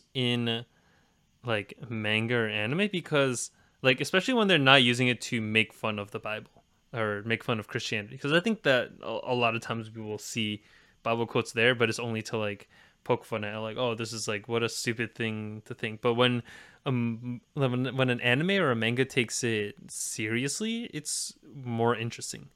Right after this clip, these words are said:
Um, obviously here they're taking it out of context, but still, like, uh, it's, it makes me wonder what the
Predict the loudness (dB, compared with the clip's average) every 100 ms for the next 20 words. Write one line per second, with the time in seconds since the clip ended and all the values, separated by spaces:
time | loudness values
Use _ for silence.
0 | _ _ -6 -4 -4 -8 _ -6 -4 -2
1 | -2 -2 0 0 0 -2 -6 -6 -6 -8
2 | -14 -14 -12 -8 -10 -6 -6 -6 -10 -10
3 | -10 -10 -14 -16 -16 -18 _ _ _ _
4 | _ -20 _ _ _ -10 -10 -8 -6 -6
5 | -8 -6 -2 0 2 4 4 6 6 4
6 | 6 6 6 -2 -8 -10 _ _ _ _
7 | _ -2 2 4 4